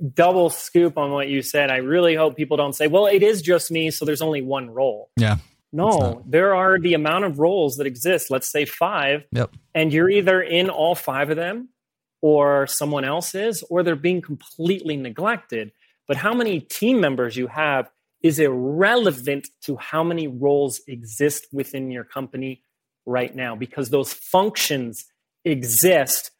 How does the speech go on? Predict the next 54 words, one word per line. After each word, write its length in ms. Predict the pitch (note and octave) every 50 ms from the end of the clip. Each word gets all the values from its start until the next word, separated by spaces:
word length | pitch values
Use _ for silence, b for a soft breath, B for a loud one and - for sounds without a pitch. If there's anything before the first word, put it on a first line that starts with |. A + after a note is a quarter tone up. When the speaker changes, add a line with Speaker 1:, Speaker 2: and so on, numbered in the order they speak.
| _ _ _ _ _
Speaker 1:
whether 300 | - C3+ D3 D#3 D3 E3+
you 180 | D#3+ E3 E3 D#3
have 380 | C#3+ D3+ D3 D3 D3 C#3+ A#2+ A#2 A2+
you 320 | B2+ C#3+ D#3 E3+ E3 D#3+
or 160 | D3+ C#3 C3
a 60 | B2+ A#2+
thousand 420 | - - C#3 C#3+ D3 C3 C#3 C#3
other 160 | C3+ C#3 C#3
people 280 | B2+ F#3 E3+ C#3 D#3 D#3
working 300 | D#3 D3+ D3 - C#3 B2
for 140 | - - B2
you 160 | A#2 A#2 A#2
or 80 | A#2+
not. 240 | C#3 F#3 G#3 D#3+ G#2 _ _ _ _ _ _ _ _ _ _ _ _ _
Speaker 2:
Yeah, 320 | - A2+ A#2 A2 G#2 G2 - - _ _
that's 200 | - B2 - -
really 140 | C3 A#2+ A2+
good. 100 | A#2 A#2+
I 80 | C3+
actually 240 | D#3 D#3+ - - D3
know 140 | C3 C3+ C3+
a 40 | C3+
guy 300 | A#2 A#2+ A#2 A2+ A2 A2
who, 400 | F#2+ F2+ A#2+ A#2+ A#2+ A2+ A2 F#2+ B B B B B B B _ - A2 -
it 220 | - D#3+ D3 D#3 G3+
was 100 | G3+ -
kind 100 | A3 G#3+
of 60 | F#3
a 60 | D3
joke, 340 | A#2 F#2 G#2+ C3 D3+ F3 -
but 100 | - B2
he 100 | A#2+ A#2+
actually 200 | C3 B2+ - A2+
did, 260 | F#2 G2 A#2+ A#2+ -
did 180 | G2 C#3 D3 C3
it. 140 | G#2+ - -
He 200 | G2 B2 D3+ D3
made 240 | G#2 A#2+ D3 F3
a 40 | F3+
bunch 200 | B2 D#3 D3+ -
of 80 | C#3 G#2+
hats 540 | - - B2+ C3+ A#2+ G2+ - - - - -
that 180 | - B2+ A#2
he 80 | A2+ C3
would, 100 | C3+ B2+
like, 260 | A#2+ A2 - - -
baseball 340 | - B2+ D3+ D3 - B2 A2
caps 500 | - A2 F#2 D#2 - - - - - -
with 140 | - C3+ B2
different 280 | - D3 C#3+ D#3 C3 B2
names 360 | A#2+ C3+ C#3 A#2 G2+ G2+ G2
of 100 | A#2 B2
each 180 | C3 A#2 -
role. 380 | A2 C3 C#3+ C3 F#2 E2 F2+ B